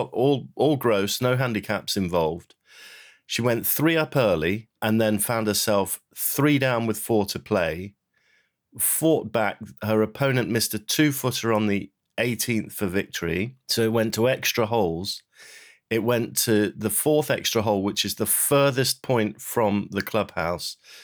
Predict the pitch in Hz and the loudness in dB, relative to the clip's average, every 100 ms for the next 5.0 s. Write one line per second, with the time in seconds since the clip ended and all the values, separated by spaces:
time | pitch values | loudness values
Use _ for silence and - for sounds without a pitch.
0 | - _ 104 101 98 - 110 101 95 98 | -20 _ 2 2 2 0 0 0 0 0
1 | 92 - 85 82 - - _ - - _ | -2 -4 -8 -6 -10 -14 _ -20 -20 _
2 | 113 113 113 110 107 139 139 127 120 110 | -2 0 0 0 0 2 2 2 0 0
3 | 113 95 95 101 101 98 92 104 113 113 | 0 0 2 2 2 0 0 0 2 2
4 | 110 - 90 110 110 - 95 82 - - | 0 -2 0 2 2 2 -4 -4 -8 -12